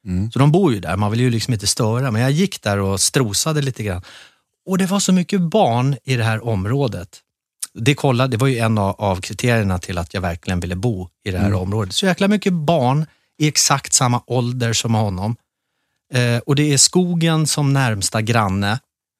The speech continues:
Speaker 2: Det är ett jättefint hus med natur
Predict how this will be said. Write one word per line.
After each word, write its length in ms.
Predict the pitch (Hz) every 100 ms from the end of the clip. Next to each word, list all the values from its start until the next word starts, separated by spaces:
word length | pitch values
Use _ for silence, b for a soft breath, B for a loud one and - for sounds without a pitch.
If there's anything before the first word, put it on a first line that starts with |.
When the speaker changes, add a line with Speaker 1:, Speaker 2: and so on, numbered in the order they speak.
| _ -
Speaker 2:
Det 80 |
är 40 | 135
ett 100 | 135
jättefint 960 | 131 165 - - 131 - 151 147 -
hus 500 | 120 107 113 - - - _ _ _ -
med 440 | 127 127 117 110 - _ _ -
natur 800 | 135 135 - 147 143 90 82 78